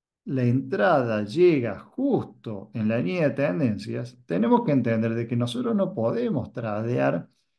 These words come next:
en conjunto a los chartistas. Nosotros tenemos que tradear cuando ya los liquidaron a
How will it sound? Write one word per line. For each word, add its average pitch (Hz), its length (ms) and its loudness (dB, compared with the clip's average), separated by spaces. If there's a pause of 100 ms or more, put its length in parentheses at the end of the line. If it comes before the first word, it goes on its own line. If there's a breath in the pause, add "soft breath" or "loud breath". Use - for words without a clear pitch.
(120)
en 135 280 2
conjunto 120 1200 0
a 113 120 -10
los 92 180 -12
chartistas. 107 800 0
Nosotros 185 340 0
tenemos 165 300 2
que 143 80 0
tradear 123 360 0
cuando 147 200 2
ya 120 160 2
los 165 140 2
liquidaron 127 760 0
a 107 120 -2